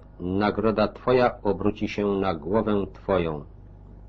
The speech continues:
Bo ponieważ wypić będziecie na górze mojej świętej, tak pić będą wszystkie narody, ustawicznie mówię, pić i pożerać będą, aż się staną,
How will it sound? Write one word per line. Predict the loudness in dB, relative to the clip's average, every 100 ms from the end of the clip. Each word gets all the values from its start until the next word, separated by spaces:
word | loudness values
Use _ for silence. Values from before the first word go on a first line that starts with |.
| -20 -20 -20 -20 -20 -18 -14
Bo | -6 -2
ponieważ | 2 6 6 6 4 2
wypić | 0 0 0 -2 -2 -2
będziecie | 2 6 6 6 2 4 4
na | 4 4 2 4
górze | 2 0 4 6
mojej | 8 6 4
świętej, | 0 2 4 4 4 4 4 0 -16 -20 -20 -20 -20 -18
tak | 2 2 2 -4
pić | -2 -2 -2
będą | 0 6 6 6 4 4
wszystkie | 0 -6 -8 -8 4 6
narody, | 8 6 6 2 0
ustawicznie | -6 -6 0 0 0 -4 2 4
mówię, | 6 6 4 2 -2
pić | -4 -2 -8 -14 -10
i | -6
pożerać | 0 0 4 4 2 -2
będą, | 0 4 4 4 2 0 -4 -18 -20 -20 -20 -18 -2
aż | 0
się | 0 2 4 4
staną, | 2 0 2 4 4 2